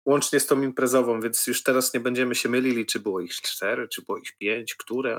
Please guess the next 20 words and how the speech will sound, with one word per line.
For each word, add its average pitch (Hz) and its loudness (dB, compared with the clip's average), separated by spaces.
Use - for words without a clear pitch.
A 185 -10
tu 156 -10
mamy 123 -4
wszystkie 123 -4
wymienione 104 -2
w - -10
kolejności, 107 4
ponumerowane, 101 -2
więc 107 0
tak, - -2
imprezowa 117 2
jest 110 2
szóstą, 101 -2
szóstą 104 0
odsłoną 117 2
beletrystyki, 127 2
niepublikowaną 110 2
wcześniej 101 -2
w 101 -6
internecie. 104 0